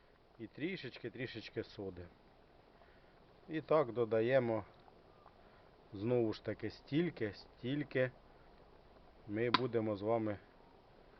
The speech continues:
вважати, рахувати за потрібне. Кожен додає на свій смак, більше чи менше.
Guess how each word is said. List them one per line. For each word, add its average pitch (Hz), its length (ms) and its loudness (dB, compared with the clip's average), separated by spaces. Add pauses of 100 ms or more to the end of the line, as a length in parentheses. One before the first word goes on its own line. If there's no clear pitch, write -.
(720)
вважати, 107 580 2
рахувати 104 680 0
за 117 340 4
потрібне. 101 1040 -4 (840)
Кожен 127 360 -2
додає 110 500 4 (100)
на 101 140 -6
свій 110 300 -4
смак, 95 320 -8 (140)
більше 120 580 -4
чи 120 340 0
менше. 95 560 -6